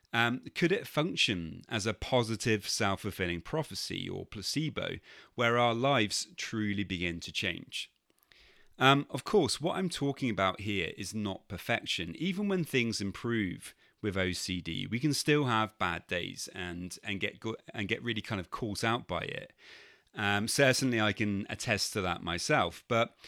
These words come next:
I can also attest to spending days or even weeks where my old obsessions barely cross my mind at all. Um, through taking a lot of positive action,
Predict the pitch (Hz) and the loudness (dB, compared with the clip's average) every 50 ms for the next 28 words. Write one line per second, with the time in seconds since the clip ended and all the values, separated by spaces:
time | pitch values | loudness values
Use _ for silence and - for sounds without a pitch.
0 | - - - - - 147 135 160 156 160 - 165 175 208 208 - - - 107 87 | -20 -20 -8 -4 0 2 4 4 2 2 4 2 4 4 4 4 4 6 6 6
1 | 92 92 92 90 - 98 - - 123 101 98 - - - - 104 - - 110 101 | 4 2 0 -2 -4 -6 -4 0 2 2 2 2 0 -2 -4 -6 -6 -2 -2 -2
2 | 98 98 92 90 92 87 - 123 127 120 101 90 82 90 95 92 92 90 - 90 | 0 0 -2 -2 -2 0 2 2 2 2 0 0 -2 -2 -4 -2 -4 -4 -4 -6
3 | 87 87 85 - 139 135 104 - - - - - - 101 98 95 92 92 92 - | -6 -6 -4 0 0 0 0 -2 -4 -4 -4 -2 0 2 2 2 2 0 -2 -6
4 | - - - - - - 110 113 127 - 123 120 123 135 135 120 110 101 85 - | -14 -20 -20 -14 -6 0 0 0 2 2 2 2 4 4 4 2 0 0 0 0
5 | - 101 90 - - - 95 85 85 80 80 - _ - 107 104 101 101 98 98 | 0 0 2 2 2 0 0 -2 -2 -4 -8 -6 _ 2 4 4 4 2 2 0
6 | 101 92 - - - 90 87 - - - 87 85 87 87 87 82 85 98 98 - | -2 -4 -6 -6 -6 -6 -4 -4 -4 -4 -4 -4 -4 -4 -4 -6 -6 -8 -8 -8
7 | - - - 139 135 104 - - - _ _ _ _ - - - - - - - | -8 -2 0 2 2 2 0 -2 -8 _ _ _ _ -20 -18 -18 -18 -18 -20 -20
8 | _ _ _ - 123 127 127 131 131 131 - - - - 151 170 170 165 160 160 | _ _ _ 2 6 8 8 8 6 4 0 -4 -6 -2 2 4 6 6 6 6
9 | 156 - - 180 208 170 - 170 151 139 127 113 110 - 92 98 110 110 - - | 4 4 4 4 4 4 4 4 4 4 4 0 0 -2 -2 0 0 0 0 -2
10 | 104 - - - 113 104 - 95 90 - 92 87 - - 98 87 - - - - | -4 -4 -2 -2 -2 -2 -2 -2 -4 -2 -2 -2 -2 -2 -2 -2 -2 -2 -4 -4
11 | - - - - 104 - | -4 -6 -8 -10 -14 -18